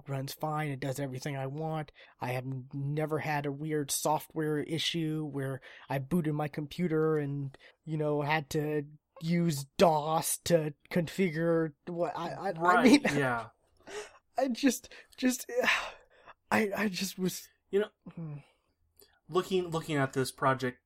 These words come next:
Speaker 2: uh, Christine again, it just tells me how much I want
Speaker 1: I,
Speaker 2: this.
Speaker 1: I, I know. It's just so nice. It's so sexy, too.
Speaker 2: Just like, I,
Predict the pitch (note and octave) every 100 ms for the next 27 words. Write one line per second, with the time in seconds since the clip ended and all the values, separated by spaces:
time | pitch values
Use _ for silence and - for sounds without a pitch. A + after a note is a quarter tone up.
0 | - C#3 B2 - - C3 - B2+ C3 B2
1 | A#2 A#2 A#2 B2 - _ _ _ D#3 D3+
2 | C#3 D3 C#3 B2+ C#3 C3+ B2 G#2+ G#2+ G#2+
3 | - G3 F#3+ D#3+ F#3+ F3 F#3+ F#3+ F#3+ F#3+
4 | E3 D#3 - F3 - F#3 - F#3 F#3 F3+
5 | F3 E3+ - - - G3+ - - G3+ -
6 | D3+ D3 F#3 E3 C#3+ F#3 - G#3+ G3+ -
7 | _ _ - F3